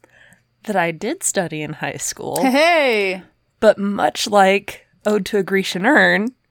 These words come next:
Speaker 1: I have shoved out of my mind because I had no fun studying it.
Speaker 2: Yeah, I don't like this one. <laughs> William Blake? It's the lamb. It's the opposite of the tiger. So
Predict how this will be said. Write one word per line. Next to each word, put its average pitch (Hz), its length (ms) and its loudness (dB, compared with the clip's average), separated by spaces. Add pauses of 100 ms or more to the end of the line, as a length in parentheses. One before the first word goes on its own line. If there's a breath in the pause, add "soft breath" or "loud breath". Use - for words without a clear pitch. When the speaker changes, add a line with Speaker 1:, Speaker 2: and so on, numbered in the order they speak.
(180)
Speaker 1:
I 302 140 2
have 170 420 2
shoved 254 360 0
out 262 200 6
of 269 160 -2
my 302 180 2
mind 180 500 0
because 185 300 -4
I 175 120 0
had 175 220 -4
no 208 280 0
fun 208 360 0
studying 147 480 -2
it. 160 200 -2
Speaker 2:
Yeah, 208 200 4
I 214 40 2
don't 208 120 -2
like 185 200 -2
this 175 160 -4
one. 208 180 2 (260 loud breath)
<laughs> - 300 -20
William 226 240 2
Blake? 269 260 2 (1040 loud breath)
It's 269 200 2
the 302 100 2
lamb. 277 320 2
It's 220 160 0
the 233 280 0
opposite 247 500 2
of 190 180 0
the 190 80 -4
tiger. 180 480 -2
So 185 420 0